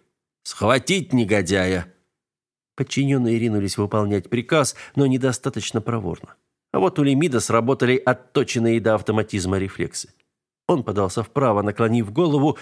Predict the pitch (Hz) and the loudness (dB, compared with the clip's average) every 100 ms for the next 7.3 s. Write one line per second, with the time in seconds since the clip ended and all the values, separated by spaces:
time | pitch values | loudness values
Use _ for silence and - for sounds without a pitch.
0 | - 151 143 131 147 - 123 135 - 135 | -2 0 2 0 -2 -2 -4 -4 -2 -2
1 | 127 - 117 127 123 123 139 123 101 95 | -2 -4 -2 -2 0 -2 -2 0 -2 -2
2 | - _ _ - 165 151 156 123 - 143 | -10 _ _ -2 0 0 -2 -2 -4 -4
3 | 95 - _ _ _ _ - 123 - 110 | -4 -8 _ _ _ _ -4 -4 -2 -2
4 | 120 - - - 151 - 139 135 139 143 | -2 -4 -8 -2 0 2 0 0 -2 0
5 | 151 123 139 127 147 123 117 135 139 131 | 0 2 0 2 0 0 0 2 2 2
6 | 131 139 127 127 120 123 123 - 123 107 | 0 2 2 2 2 0 2 0 2 0
7 | 104 107 104 | 2 0 0